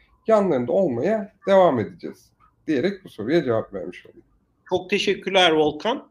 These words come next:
Speaker 2: e, değerli paylaşımlar için. Meltem, e, sana dönelim. Ya sonuçta İş Bankası çok büyük bir organizasyon, farklı departmanlar var, e, regülasyon, hani bankacılık sektöründe önemli.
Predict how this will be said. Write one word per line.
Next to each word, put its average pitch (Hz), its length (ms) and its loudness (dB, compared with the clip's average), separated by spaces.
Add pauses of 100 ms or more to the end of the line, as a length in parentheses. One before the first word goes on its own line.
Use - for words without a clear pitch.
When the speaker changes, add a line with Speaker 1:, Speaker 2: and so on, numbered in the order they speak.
(160)
Speaker 2:
e, 120 180 -4
değerli 147 320 -2
paylaşımlar 156 560 -4
için. - 180 -14 (360)
Meltem, 277 640 2 (100)
e, 160 180 0
sana 220 440 -4
dönelim. 202 560 2 (320)
Ya - 120 -8
sonuçta 254 420 -2
İş 254 240 -6
Bankası 254 360 -4
çok 277 240 -8
büyük 220 240 -6
bir 190 60 2
organizasyon, 151 880 -2
farklı 185 420 -6
departmanlar 190 840 -4
var, 190 280 -2
e, 135 320 -8
regülasyon, 185 960 -6
hani 170 440 -6
bankacılık 170 540 -6
sektöründe 175 520 -8
önemli. 170 560 -4